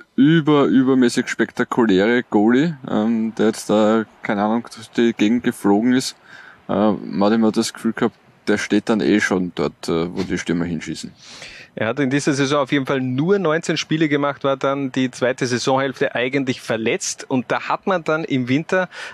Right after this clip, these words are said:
Speaker 2: einen Transfer getätigt mit, äh, mit Folgen eigentlich. Ja, Marc Ziegler hat man
Speaker 1: Mhm.
Speaker 2: geholt, der hat dann die, die Rückrunde auch gespielt, in weiterer Folge auch die Nummer eins geworden von, von Wacker Innsbruck und dann ja auch in noch weiterer Folge, äh, zur Austria gewechselt.
Speaker 1: Mhm.
Speaker 2: Ähm,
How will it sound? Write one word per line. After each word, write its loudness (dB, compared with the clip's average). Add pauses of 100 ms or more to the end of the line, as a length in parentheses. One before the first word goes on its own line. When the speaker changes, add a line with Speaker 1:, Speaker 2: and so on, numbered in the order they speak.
Speaker 2:
einen -2
Transfer 0
getätigt -4
mit, -2
äh, 2 (200)
mit -2
Folgen -2
eigentlich. -4
Ja, 2
Marc -2
Ziegler 0
hat -2
man 2
Speaker 1:
Mhm. 2
Speaker 2:
geholt, 0
der 2
hat -4
dann -2
die, -2
die 0
Rückrunde 0
auch 0
gespielt, -2
in 0
weiterer 0
Folge 0
auch 0
die -6
Nummer 0
eins -6
geworden 0
von, -2
von -2
Wacker 0
Innsbruck -2 (360)
und -4
dann -2
ja -2
auch 0
in 0
noch -2
weiterer 0
Folge, 0 (360)
äh, 0
zur 2
Austria 0
gewechselt. -2
Speaker 1:
Mhm. -
Speaker 2:
Ähm, 0